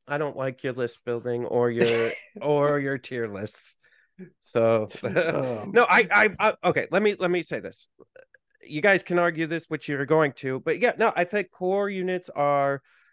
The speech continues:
Speaker 1: uh, garbage, and I think that they shouldn't be a requirement to play in this game anymore.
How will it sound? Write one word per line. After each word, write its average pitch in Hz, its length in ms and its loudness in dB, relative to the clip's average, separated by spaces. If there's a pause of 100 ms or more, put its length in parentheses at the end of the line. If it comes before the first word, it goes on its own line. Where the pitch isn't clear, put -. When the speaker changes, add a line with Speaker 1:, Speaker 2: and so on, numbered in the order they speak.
(220)
Speaker 1:
uh, 123 440 4 (100)
garbage, 143 640 -4 (200)
and 135 420 2
I 127 320 -4
think 139 400 -6
that 135 200 -4
they 135 140 -2
shouldn't 127 380 -4
be 139 340 -4
a 135 120 2
requirement 127 720 0
to - 80 -12
play 117 280 -2
in 110 80 -4
this 107 160 -10
game 101 240 -10
anymore. 101 420 -12